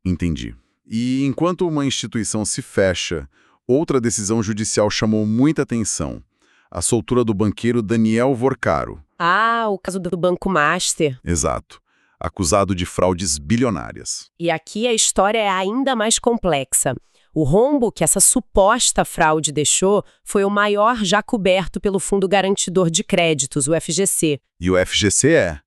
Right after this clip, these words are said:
Speaker 2: É um fundo que, no fim das contas, usa dinheiro público pra cobrir prejuízos no sistema bancário. Ou seja, quem pagou por esse rombo fomos todos nós, indiretamente.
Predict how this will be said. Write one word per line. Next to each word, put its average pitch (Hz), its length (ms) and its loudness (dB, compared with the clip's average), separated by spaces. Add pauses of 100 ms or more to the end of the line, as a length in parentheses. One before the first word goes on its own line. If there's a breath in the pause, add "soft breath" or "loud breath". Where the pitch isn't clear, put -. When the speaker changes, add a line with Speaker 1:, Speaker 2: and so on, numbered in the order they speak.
(120)
Speaker 2:
É 160 100 2
um 175 140 2
fundo 226 480 0
que, - 100 -2
no 208 140 0
fim 240 220 -4
das 262 180 2
contas, 190 480 -2
usa 202 220 -2
dinheiro 190 340 0
público 240 520 -2
pra 233 140 0
cobrir 208 380 -2
prejuízos 202 640 -4
no 208 80 -2
sistema 190 500 0
bancário. 131 640 -2 (260)
Ou 196 100 2
seja, 214 460 2 (120)
quem 226 160 0
pagou 220 320 0
por 214 140 -2
esse 202 200 -2
rombo 196 440 0
fomos 214 360 0
todos 196 340 0
nós, 165 320 2
indiretamente. 165 880 -2